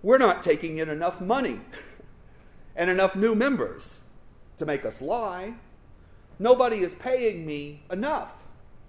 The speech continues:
for me to lie and tell people what they want to hear.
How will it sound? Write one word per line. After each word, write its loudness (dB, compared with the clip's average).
for -4
me -2
to 2
lie -2
and -12
tell 0
people -12
what -6
they -10
want -6
to -16
hear. -20